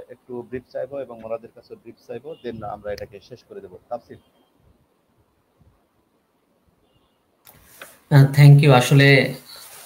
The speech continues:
Speaker 2: আহ, অনেক কিছু জানতে পারলাম সবার কাছ থেকেই। আর জিনিসগুলো আসলে আমি মনে করি যারা কিছু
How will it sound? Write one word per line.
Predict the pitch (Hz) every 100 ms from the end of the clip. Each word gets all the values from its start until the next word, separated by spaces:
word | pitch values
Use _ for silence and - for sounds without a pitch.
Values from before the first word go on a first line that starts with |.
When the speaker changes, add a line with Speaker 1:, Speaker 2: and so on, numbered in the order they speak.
| - _ _ 123
Speaker 2:
আহ, | 123 123 120 120
অনেক | 123 127
কিছু | 139 139
জানতে | 120 120 123
পারলাম | 120 117 110 123 143 - _
সবার | - 110 107
কাছ | 104 104 -
থেকেই। | 104 101 - _ - - _ _ _ - - _ -
আর | 104 101 101 101 104
জিনিসগুলো | 127 139 135 147 143
আসলে | 135 147
আমি | 131 131
মনে | 131 131
করি | 135 127
যারা | 120 117 117 117 117 143
কিছু | 127 - 123 117 113 104